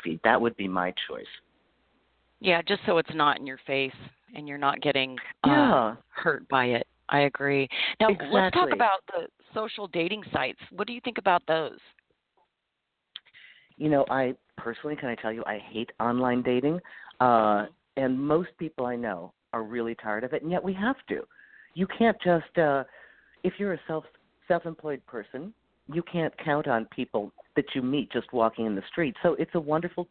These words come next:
Speaker 1: tool. <coughs> Online dating, though, um, and all the dating apps, each is kind of, no matter, okay, say Tinder, no matter how Tinder started out,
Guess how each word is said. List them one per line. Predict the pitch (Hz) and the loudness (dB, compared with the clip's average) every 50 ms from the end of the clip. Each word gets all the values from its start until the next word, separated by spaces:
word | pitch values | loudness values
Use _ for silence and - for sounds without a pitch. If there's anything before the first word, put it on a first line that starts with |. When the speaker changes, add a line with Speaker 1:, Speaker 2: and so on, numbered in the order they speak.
| - - | -8 -6
Speaker 1:
tool. | 139 120 101 104 123 - _ _ - - - - - _ _ _ _ _ _ - | -4 0 0 0 0 -2 _ _ -20 -20 -20 -20 -20 _ _ _ _ _ _ -4
<coughs> | 196 208 - _ - - - - - 214 170 151 - - | -4 -4 -4 _ -2 -2 -2 0 0 0 0 0 0 0
Online | 160 170 190 214 214 202 190 170 - | 0 0 0 0 -2 -2 -4 -4 -8
dating, | 147 147 147 156 156 151 135 | -10 -10 -8 -10 -12 -10 -8
though, | 139 131 123 120 120 127 - - 131 | -6 -4 -2 -2 -4 -6 -8 -8 -8
um, | 135 131 127 120 117 120 - _ | -6 -6 -6 -6 -6 -10 -12 _
and | 131 135 139 139 - | -6 -4 -4 -4 -2
all | - 127 139 151 | -2 -2 -2 -2
the | 151 147 - | -4 -6 -8
dating | 135 127 127 127 131 127 - - | -8 -8 -8 -8 -10 -12 -10 -10
apps, | 104 95 95 - - - - _ _ _ _ _ _ _ _ _ _ _ | -8 -8 -8 -10 -14 -18 -20 _ _ _ _ _ _ _ _ _ _ _
each | - 226 269 - - - - _ _ - | -2 -2 -2 -4 -8 -14 -16 _ _ 2
is | 147 151 139 - - _ _ _ _ _ _ _ _ _ - - - - - | 2 2 2 0 -6 _ _ _ _ _ _ _ _ _ -8 -6 -6 -4 0
kind | - 277 302 302 262 | 2 4 4 6 6
of, | 202 156 131 - - | 4 2 0 -4 -6
no | 175 180 190 | 0 2 2
matter, | 196 214 233 220 - - _ 156 | 4 4 2 0 -2 -4 _ -6
okay, | 156 - 127 92 - - | -6 -6 -8 -10 -8 -8
say | 139 123 - _ _ - | -8 -8 -8 _ _ 0
Tinder, | - 226 214 208 226 240 226 - | 2 2 4 2 2 -2 -2 -4
no | 160 160 | -4 -4
matter | 160 160 190 240 294 262 | 0 0 0 0 0 -2
how | - 165 - - | -4 -6 -6 -4
Tinder | - 151 147 127 120 110 | -4 -4 -4 -4 -6 -8
started | - - 117 113 110 110 107 | -4 -2 -2 -2 -2 -2 0
out, | 113 110 90 76 - | 0 0 0 -2 -6